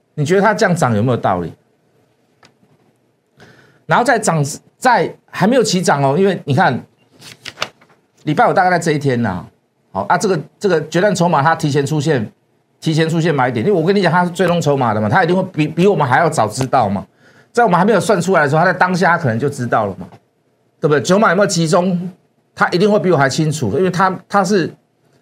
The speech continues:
一分钟，每一分钟都在算嘛，每一秒钟都在算嘛，所以它即刻出现的那个比例对了，它就会显现出来所谓的这个 buy 点嘛，对不对？那你看这个是我们礼拜五提-，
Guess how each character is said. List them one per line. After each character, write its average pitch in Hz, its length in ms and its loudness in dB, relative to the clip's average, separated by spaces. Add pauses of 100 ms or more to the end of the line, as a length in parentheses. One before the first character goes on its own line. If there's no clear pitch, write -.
(200)
一 226 80 -2
分 202 260 2
钟， 190 380 0 (500)
每 151 200 0
一 214 40 0
分 196 160 2
钟 196 140 2
都 185 100 2
在 180 140 2
算 185 260 0
嘛， 120 80 0
每 127 220 0
一 202 40 0
秒 160 140 2
钟 156 140 0
都 165 80 2
在 160 140 2
算 131 260 -2
嘛， 95 180 -6
所 170 160 -6
以 165 40 -2
它 196 160 2
即 180 360 -2
刻 240 160 2
出 226 220 0
现 220 160 2
的 175 60 0
那 196 100 0
个 190 80 0
比 139 200 -2
例 185 120 0
对 180 240 2
了， 127 240 0 (300)
它 180 120 0
就 185 120 0
会 190 80 2
显 123 180 0
现 160 140 2
出 170 160 -2
来 143 100 2
所 123 160 -4
谓 147 100 2
的 127 120 0
这 135 80 -2
个 123 100 0
buy 139 240 0
点 107 180 -2
嘛， 92 200 -12 (840)
对 127 80 2
不 147 80 0
对？ 156 260 0 (120)
那 - 160 2
你 170 100 0
看 226 160 2
这 262 100 -2
个 208 100 2
是 196 300 0
我 151 80 0
们 170 120 2
礼 160 100 0
拜 214 160 2
五 160 60 -2
提-， 139 200 0